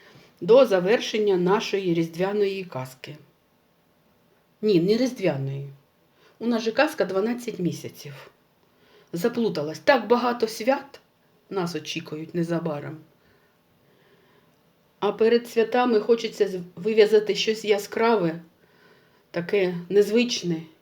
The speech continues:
І здебільшого дівчата в'яжуть жакарди. Тому будьте уважні, яку пряжу ви обираєте на жакарди.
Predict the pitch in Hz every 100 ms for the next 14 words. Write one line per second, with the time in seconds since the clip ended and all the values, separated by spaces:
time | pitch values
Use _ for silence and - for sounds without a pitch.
0 | _ - 180 185 175 196 226 220 196 190
1 | 190 175 214 214 185 202 202 190 175 185
2 | 226 262 185 156 156 - _ _ _ _
3 | _ _ - 208 196 160 170 - _ _
4 | - 180 226 240 277 285 247 180 170 175
5 | 185 208 - _ _ 190 175 202 180 180
6 | 180 233 226 175 170 220 240 170 170 156
7 | 165 208 214 226 240 - _ _ _ _
8 | _ _ _ _ - 175 165 196 180 190
9 | 170 151 151 151